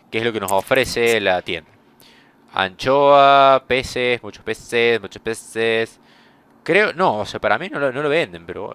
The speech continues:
¿qué es esto? No, no, no, no, no, no. Baño de burbujas, bengalas, fuegos artificiales,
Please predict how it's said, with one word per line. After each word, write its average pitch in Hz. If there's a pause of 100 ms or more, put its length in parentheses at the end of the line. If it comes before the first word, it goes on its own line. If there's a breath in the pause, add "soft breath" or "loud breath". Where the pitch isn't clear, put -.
¿qué 175
es -
esto? - (600 soft breath)
No, 90
no, 85
no, 127
no, 92
no, 85
no. 101 (1080)
Baño 101
de 90
burbujas, 127 (680 soft breath)
bengalas, 120
fuegos 92
artificiales, 127